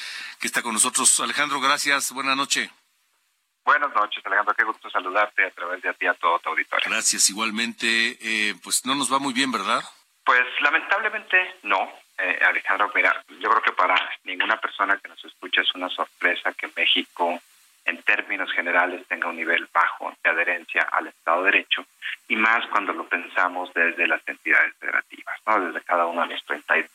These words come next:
Speaker 2: estados que conforman el país. ¿Qué hacemos en World Justice Project? Nos dedicamos a avanzar el Estado de Derecho en el mundo. Tenemos un índice global que mide a ciento cuarenta países. Hemos adaptado esta metodología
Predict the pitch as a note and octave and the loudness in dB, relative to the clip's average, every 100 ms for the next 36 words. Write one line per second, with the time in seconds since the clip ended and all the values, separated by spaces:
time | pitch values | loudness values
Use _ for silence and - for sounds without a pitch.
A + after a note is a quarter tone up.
0 | _ _ - - - F2 E2 - - F#2+ | _ _ -12 -12 -4 0 0 0 -4 -6
1 | D#2 - - D#2 - - - - - - | -10 -10 -6 -6 -6 -4 -4 0 0 0
2 | - - - - - _ - E3+ E3+ E3 | -8 -10 -8 -8 -10 _ -2 -2 0 -2
3 | D3+ B2 A#2 B2 B2+ - - - A#2+ A#2+ | -2 -6 -2 -2 -2 -4 -8 -2 0 0
4 | C#3 - G2 F#2 F2 - G2 G2 F#2 F2 | -2 -4 -2 0 0 2 0 0 0 0
5 | F2 - F#2 F2+ E2+ - F#2 F2 F2 F2 | -2 -2 0 0 -4 -2 0 2 0 -4
6 | - D#2+ - - E2 D#2+ A#2 C3+ A#2+ A2+ | -4 -4 -2 -2 -2 -2 -2 -2 0 -4
7 | - E2+ - - E2+ D#2+ - - F#2 B2 | -4 -4 -2 -4 -6 -6 0 2 4 4
8 | A#2+ - E2+ E2 E2 - - - D#2+ D#2+ | 2 0 -6 -4 -8 -10 -20 -8 -4 -4
9 | D#2+ F#2 A#2+ B2 B2 A#2 - F#2+ F2 - | -2 2 2 2 0 -8 -8 -8 -10 -12
10 | - - - A#2+ A2 - F2+ E2+ E2 - | -8 -8 0 2 2 -4 -4 -4 -6 -6
11 | E2 - - A#2 G#2 | -8 -4 0 4 4